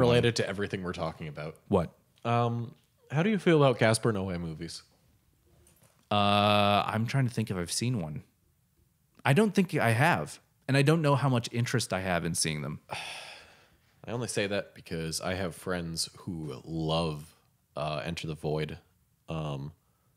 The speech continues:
Speaker 2: He just seems like somebody I would find annoying.
Speaker 1: Yeah. Well, like, I find him, like, who look at me and
Speaker 2: He seems like a European Eli Roth. And, like, people in America think you're cool just because you're European.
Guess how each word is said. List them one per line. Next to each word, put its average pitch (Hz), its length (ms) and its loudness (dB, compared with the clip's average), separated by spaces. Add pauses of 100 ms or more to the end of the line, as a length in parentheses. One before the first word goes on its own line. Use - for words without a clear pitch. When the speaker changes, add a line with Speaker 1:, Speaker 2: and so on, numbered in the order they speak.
(280)
Speaker 2:
He 139 120 4
just 156 200 4
seems 147 240 6
like 117 160 4
somebody 107 340 4
I 98 60 4
would 95 180 2
find 92 300 -4
annoying. 82 400 -4 (220)
Speaker 1:
Yeah. 127 560 4 (240)
Well, 120 160 4
like, 110 340 2
I 98 160 4
find 117 320 2
him, 120 280 0
like, 110 340 0 (1300)
who 110 240 4
look 104 180 4
at 87 100 0
me 104 320 0 (560)
and 90 340 -2 (320)
Speaker 2:
He 135 100 2
seems 123 280 4
like 120 120 2
a 113 40 2
European 95 840 -2 (460)
Eli 90 300 -2
Roth. 82 480 -2 (720)
And, 101 120 -4
like, 101 180 -2
people 131 360 0
in 110 120 -2
America 92 540 0
think - 260 -8
you're 85 80 -4
cool 82 320 -4
just - 260 -10
because - 300 -12
you're 82 100 -6
European. 65 560 -10